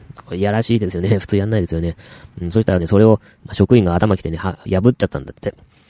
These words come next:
えー、そしたらですね、市長がそれを懲戒免職にしたと。その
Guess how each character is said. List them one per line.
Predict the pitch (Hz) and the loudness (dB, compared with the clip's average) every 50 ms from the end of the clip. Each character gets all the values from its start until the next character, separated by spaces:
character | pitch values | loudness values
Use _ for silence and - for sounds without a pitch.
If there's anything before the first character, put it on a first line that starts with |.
| - - - - - | -20 -20 -20 -16 -12
え | - | -8
ー、 | - | -4
そ | - 110 | -2 -2
し | 107 | 0
た | - | 2
ら | 107 90 | 2 2
で | 82 | 0
す | 87 | -2
ね、 | 85 82 | -6 -10
市 | - - | -4 0
長 | - 98 87 | 0 2 2
が | 85 76 - | 0 -2 -2
そ | - | -2
れ | 92 | 0
を | 95 92 | 0 2
懲 | - 120 | 2 2
戒 | - 117 113 113 | 2 2 2 4
免 | 110 107 104 | 4 2 2
職 | 87 80 - | 0 -4 -8
に | 71 71 | -8 -10
し | - | -10
た | - 73 | -14 -14
と。 | - - - | -14 -14 -12
そ | - - | -10 -10
の | 80 76 - | -10 -10 -12